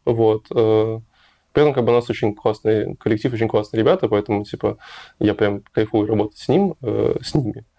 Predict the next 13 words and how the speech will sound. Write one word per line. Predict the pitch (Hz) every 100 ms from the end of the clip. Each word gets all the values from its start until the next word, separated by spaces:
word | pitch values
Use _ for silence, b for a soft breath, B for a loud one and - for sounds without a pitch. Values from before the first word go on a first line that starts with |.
| B B B B _ -
Э, | - 110 - - - -
и | - 110 110 107 107 107
сейчас | 143 143
я | 120
уже, | 110
как | 113
бы, | 110
больше | 104 110 107
отхожу | - 110
на | 104
роль | 104 104 98
технического | - - 107 104 -
лидера. | 110 127 151 117 110 117